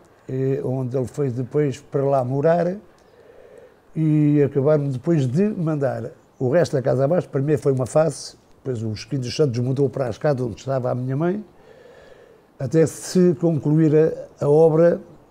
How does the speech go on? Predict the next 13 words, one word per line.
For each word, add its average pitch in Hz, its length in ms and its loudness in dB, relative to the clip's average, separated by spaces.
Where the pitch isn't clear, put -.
lá 143 140 0
embaixo 147 300 0
nas 147 160 -4
Passadeiras, 165 760 -2
que - 60 -20
também 139 200 -2
foi 147 160 -2
feita 147 280 -2
através 135 380 0
da 143 120 0
Comissão 135 360 -4
de 127 60 -4
Moradores, 139 520 -2